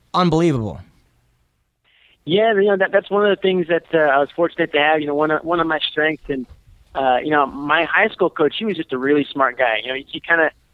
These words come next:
Speaker 2: he sat down with me, and, and we were just kinda going through a list of things that I was good at, things that could help me. And so one of them was, you know, my grip strength. And so, you know, he started showing me a series of tilts that,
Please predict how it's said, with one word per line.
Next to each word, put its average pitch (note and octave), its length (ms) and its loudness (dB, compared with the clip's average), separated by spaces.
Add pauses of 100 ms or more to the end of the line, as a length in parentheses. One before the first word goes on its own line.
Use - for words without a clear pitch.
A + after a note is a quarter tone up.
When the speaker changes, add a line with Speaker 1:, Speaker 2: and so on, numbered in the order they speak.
(260)
Speaker 2:
he D#3+ 180 -4
sat G3 200 2
down F#3+ 240 2
with D#3 140 0
me, C#3+ 300 -4
and, C3+ 140 -6
and C3+ 280 -8
we C#3 80 -4
were D3+ 80 0
just C#3 140 -10
kinda D#3 160 -2
going D3+ 260 0
through D3+ 160 -2
a D3 80 -2
list - 180 -4
of C3 120 -2
things D3+ 260 -2
that C#3 140 0
I C3 80 2
was B2 100 -6
good D3+ 180 -4
at, D3+ 140 0
things D3 160 -8
that C3 140 -6
could A#2+ 100 -10
help C#3 240 0
me. C3+ 180 -8
And A#2 120 -16 (420)
so C3+ 80 -2
one D#3+ 180 4
of F3 80 4
them D3 160 2
was, C#3 300 2
you C3+ 80 0
know, B2+ 80 0
my A#2 140 0
grip A3+ 200 0
strength. G#2 380 -4
And B2 160 -8
so, C3 100 -2
you C3 120 -2
know, C3+ 80 -2
he C3+ 80 -2
started D3 260 0
showing D3+ 300 0
me C#3+ 80 0
a B2+ 80 -4
series D3 300 0
of A#2+ 140 -8
tilts D3 280 -2
that, B2+ 180 0